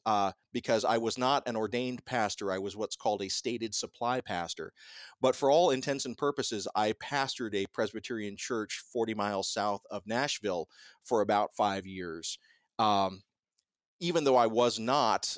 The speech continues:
a Presbyterian formally, I was still a Quaker and was becoming Catholic at that time. Uh, and so d-, obviously we're glossing over a lot of details in the process, but let me just say, you know, the,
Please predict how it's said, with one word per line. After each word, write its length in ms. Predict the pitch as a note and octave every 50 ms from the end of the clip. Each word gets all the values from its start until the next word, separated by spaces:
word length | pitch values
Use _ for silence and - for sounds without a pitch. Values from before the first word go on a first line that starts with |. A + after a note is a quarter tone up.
| - -
a 200 | A#2 A2+ G#2+ G#2
Presbyterian 840 | - - - C3 B2 A#2+ B2 G#2+ - - D3 C3+ A#2+ A2 G#2+ G2+ G#2+
formally, 540 | - - D#3 D3 D3 C3+ G#2+ G2 F#2+ F#2+ F#2+
I 80 | F#2+
was 140 | G2 G2 -
still 200 | - - C3 A2+
a 60 | A2
Quaker 420 | - - F3 F3+ E3+ - A2+ G#2 G#2
and 240 | - A#2+ A2+ A#2
was 140 | A#2 A#2 G#2
becoming 420 | - B2 A#2+ - E3 D#3+ D#3 C#3+ C#3+
Catholic 580 | - - A3 A#3 - - G2+ C#2+ - - - _ _ _ - - _ _ -
at 140 | G#2 G2 -
that 160 | F2+ E2+ -
time. 320 | - F#2 D#2+ - - _ _ - - - - - -
Uh, 360 | - B2+ A#2+ A2+ A2 G#2 F#2+ -
and 160 | B2+ B2 A#2+
so 400 | - - D3+ C3 B2 A#2 A2+ - _ _ _ _ _ - - _ _ - C#3 - - C3+ A#2 B2+
d-, 180 | B2 C3 A2+ - - C3+ - -
obviously 480 | - C#3 E3 D#3 F3 E3 - - D3+ C#3
we're 140 | B2 B2+ A#2
glossing 440 | B2 B2+ B2 C#3 C3 - C#3 C3
over 220 | A#2 A#2 A2+ A#2 A2
a 80 | G#2
lot 240 | G#2 G2+ G2+ A2 A#2
of 80 | A2+ G#2+
details 460 | G#2 A2+ G#2+ - A#2+ G#2+ G#2 G2+ -
in 80 | G2+ G2
the 60 | G2
process, 580 | - - G2+ F#2+ F#2 - - D2 C#2 - - - -
but 180 | B2+ A#2 G2+ - _ _ _ _ _ _ _ _ _ _ _ _ _ - - - _
let 160 | - C#3 C#3
me 80 | D3 D3
just 240 | B2 B2 A2+ - -
say, 320 | - C#3+ A2+ G2+ G2 F#2 - - - - - - - _ -
you 80 | C3+
know, 220 | B2+ A#2+ A2 A2 -
the, 120 | - A#2+